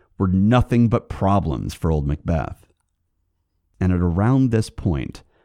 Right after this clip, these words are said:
Macduff enters our story. And here's the thing about Macduff. He was great. Everyone loved Macduff. He was loyal,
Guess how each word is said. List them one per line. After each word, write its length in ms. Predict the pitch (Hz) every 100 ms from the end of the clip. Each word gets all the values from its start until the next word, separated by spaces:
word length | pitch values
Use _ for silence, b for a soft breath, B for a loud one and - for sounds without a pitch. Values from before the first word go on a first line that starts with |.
| _
Macduff 840 | - 85 82 90 80 92 67 - - -
enters 320 | 85 80 78
our 100 | 71
story. 480 | - 78 69 50 - - _ _ _ _ _ _ _ _ _ _
And 80 | 107
here's 240 | 151 240 196
the 80 |
thing 340 | 165 - 131 90
about 240 | 80 82
Macduff. 640 | 60 - 92 73 - - - _ _ _ _ _ _ _ _ _ _ _ _ _ _
He 100 | 98
was 140 | 196
great. 680 | - 85 76 73 - - - _ _ _ _ _ _ _ _ _ _ -
Everyone 840 | 190 208 175 135 92 80 60 62 - -
loved 340 | 104 101 87
Macduff. 800 | 85 73 - 87 67 50 - _ _ _ b b b b
He 120 | 107
was 160 | 82
loyal, 600 | 95 117 143 147 151 151